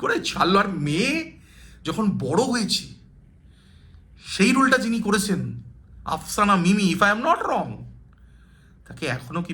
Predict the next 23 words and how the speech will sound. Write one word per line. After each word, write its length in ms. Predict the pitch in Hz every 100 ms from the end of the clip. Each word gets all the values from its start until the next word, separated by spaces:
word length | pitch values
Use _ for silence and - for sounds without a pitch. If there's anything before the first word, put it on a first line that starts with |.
| 127
মিষ্টি 240 | 127 - 117
দেখতে? 300 | 110 - - - - - - - - - - 113
নজর 260 | 113 127 156
যাতে 160 | 135 131 123
না 60 | 117
লাগে 180 | 120 127 123
ভাই, 140 | 143 135 - - - - - - - -
কি 80 | - 120
মিষ্টি 260 | 117 113 139 127
দেখতে 220 | 127 123 139
আর 40 | 131
কি 60 | 139
সুন্দর 300 | 143 139 151 160
উনি 100 | 156 151
অভিনয় 300 | 143 160 160 156
করেন। 180 | 160 156
ওনার 240 | 151 165 175 -
তো 80 | 175 170 165 - - - _ _ -
<clears throat> 600 | 175 208 202 147 120 -
অনুমতি 320 | 147 170 180 175
সাপেক্ষে 460 | 160 143 151 156 156 139
আমি 140 | 143 131 120
এখনো 280 | 127 156